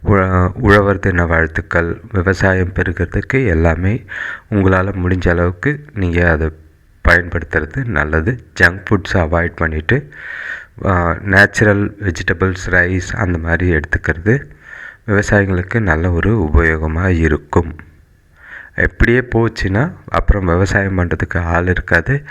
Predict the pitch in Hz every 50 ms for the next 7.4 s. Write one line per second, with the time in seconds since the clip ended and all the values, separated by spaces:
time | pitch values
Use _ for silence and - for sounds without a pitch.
0 | - - - - - - - - - - 90 92 - - - 90 85 - 90 -
1 | - - - - - 78 - 92 90 85 82 82 80 80 80 85 87 85 - 85
2 | 82 78 - 80 76 - - 80 - 123 123 117 - - 76 78 73 - - -
3 | - - - 71 73 - - - _ _ _ _ _ _ - - - - - -
4 | - - - - - - 131 - 143 135 - 127 107 101 113 113 107 - 107 -
5 | - 90 82 80 90 107 120 120 - - - - - - _ _ _ _ _ _
6 | _ _ _ _ _ _ _ - - - - - 139 139 143 147 113 110 110 120
7 | 117 107 98 95 98 107 - -